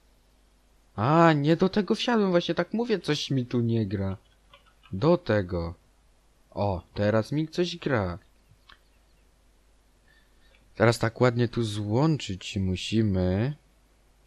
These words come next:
Nawet mogę wydłużyć. O, jeszcze. Podczepiamy.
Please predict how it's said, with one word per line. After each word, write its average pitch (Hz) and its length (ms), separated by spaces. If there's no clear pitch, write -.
Nawet 101 320
mogę 107 260
wydłużyć. 98 960
O, 95 600
jeszcze. 101 960
Podczepiamy. 110 960